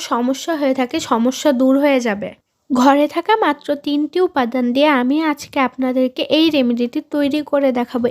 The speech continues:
এই রেমেডিটি ব্যবহার করলে আপনারা বুঝতে পারবেন আপনাদের কতটা উপকার হয়েছে। তো চলুন এখন আমি আপনাদেরকে বলে দিই এই রেমেডিটি আপনারা ঠিক কিভাবে তৈরি করবেন। এই রেমেডিটি তৈরি করতে আমাদের প্রথমেই লাগবে পেঁয়াজ।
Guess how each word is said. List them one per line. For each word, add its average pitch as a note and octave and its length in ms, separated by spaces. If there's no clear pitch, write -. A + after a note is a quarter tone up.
এই D#4 180
রেমেডিটি B3+ 500
ব্যবহার C4 580
করলে B3+ 380
আপনারা C4+ 440
বুঝতে C4+ 420
পারবেন C4+ 380
আপনাদের B3+ 440
কতটা C4 480
উপকার C#4 500
হয়েছে। A#3 420
তো D#4 140
চলুন E4+ 400
এখন E4 340
আমি D#4 240
আপনাদেরকে C#4 720
বলে D#4+ 260
দিই C#4+ 240
এই D#4+ 220
রেমেডিটি B3+ 460
আপনারা C4+ 480
ঠিক D#4 160
কিভাবে C4+ 500
তৈরি C#4+ 360
করবেন। A#3 380
এই D#4+ 220
রেমেডিটি B3+ 500
তৈরি D#4 300
করতে C4 360
আমাদের C4 380
প্রথমেই C#4 460
লাগবে B3+ 320
পেঁয়াজ। A3 360